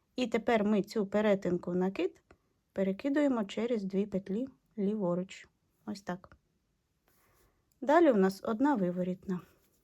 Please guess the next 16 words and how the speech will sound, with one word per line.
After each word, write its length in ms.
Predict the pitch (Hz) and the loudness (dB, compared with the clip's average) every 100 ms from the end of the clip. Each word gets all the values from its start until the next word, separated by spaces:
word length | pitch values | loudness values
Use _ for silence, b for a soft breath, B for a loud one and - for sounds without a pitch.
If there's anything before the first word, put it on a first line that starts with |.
| _ _ _ _ _ | _ _ _ _ _
Знову 460 | 220 240 269 190 185 | -2 2 4 4 4
у 40 | |
нас 220 | 180 175 | 2 0
пара 440 | - 208 185 196 294 - | -4 0 0 0 -4 -8
з 140 | 220 | -6
лицьових 600 | 214 226 233 233 170 180 | -4 -4 -2 0 0 -4
буде. 320 | 180 190 240 320 - _ b b b b | -4 0 2 0 -4 _ b b b b
Беремо 480 | 233 226 233 220 175 | -4 -2 0 2 0
перетинку, 840 | 170 247 208 170 - 196 214 269 262 | 0 0 0 -2 -4 -6 -4 -6 -8
ось 180 | 254 - | -12 -8
так, 340 | 254 240 - _ - | -8 -8 -14 _ -4
не 240 | 233 226 | -2 0
знімаючи 720 | 175 190 185 170 175 180 - | 2 4 4 2 -4 -6 -6
зі 200 | 180 208 | -4 -4
спиці, 580 | 196 - 170 175 - 285 - B B _ | -4 -6 -10 -10 -6 -6 -6 B B _
в'яжемо 560 | 196 196 208 254 285 | 2 4 4 2 2